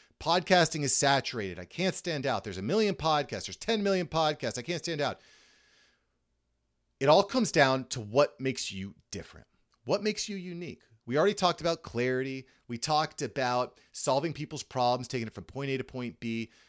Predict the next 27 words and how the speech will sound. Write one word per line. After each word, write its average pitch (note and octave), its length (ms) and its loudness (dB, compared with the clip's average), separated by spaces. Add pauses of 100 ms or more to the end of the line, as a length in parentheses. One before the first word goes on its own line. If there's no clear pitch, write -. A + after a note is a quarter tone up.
(220)
but C#3 260 0 (400)
leverage F#3+ 420 -2
what G3 140 -2
makes C3+ 260 -4
you A#2+ 80 -6
unique. G2 420 -10 (920)
You A2+ 80 -10
know, G#2+ 60 -4
the G#2 80 -6
young D3 300 0
lady C#3+ 200 8
that - 340 -2
came C#3 180 -2
up B2+ 140 0
on B2 140 0
stage A#2 600 0 (240)
was A#2 480 4
in C#3+ 100 -4
the C3+ 180 0
H C#3+ 220 2
R C3+ 220 6
field, F#2+ 440 -4
and A#2 140 -4
she D3+ 120 -4
was C#3 140 0
from C#3 200 -2
the A#2+ 100 0